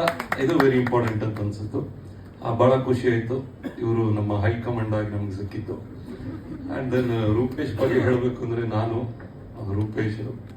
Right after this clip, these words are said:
ಅವರು ಎಂತ ಒಬ್ಬ ಅದ್ಭುತವಾದ ವ್ಯಕ್ತಿತ್ವ ಅನ್ನೋದು ನೂರು ದಿನ ನಮಗೂ ಅವ್ರಿಗೂ ಒಂದು ಅರ್ಧ ಗಂಟೆ ಹೆಚ್ಚು ಕಮ್ಮಿ ಅಷ್ಟೇ.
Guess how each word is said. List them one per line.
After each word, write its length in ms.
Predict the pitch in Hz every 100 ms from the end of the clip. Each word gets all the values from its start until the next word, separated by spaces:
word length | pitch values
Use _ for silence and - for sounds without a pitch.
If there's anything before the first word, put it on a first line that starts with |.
| -
ಅವರು 340 | - 110 110 107
ಎಂತ 220 | 107 110
ಒಬ್ಬ 280 | 113 110 107 104 98 - - - - - - - -
ಅದ್ಭುತವಾದ 560 | 113 113 123 117 117 113
ವ್ಯಕ್ತಿತ್ವ 460 | 107 - 117 113
ಅನ್ನೋದು 260 | 110 107 110
ನೂರು 380 | 107 120 127 117
ದಿನ 160 | 110 104 95 - - - - - -
ನಮಗೂ 420 | 98 110 127 123
ಅವ್ರಿಗೂ 200 | 120 123
ಒಂದು 180 | 127 110
ಅರ್ಧ 380 | 104 104 139 135
ಗಂಟೆ 140 | 139
ಹೆಚ್ಚು 240 | 131 - 127
ಕಮ್ಮಿ 200 | 117 110
ಅಷ್ಟೇ. 400 | 101 - -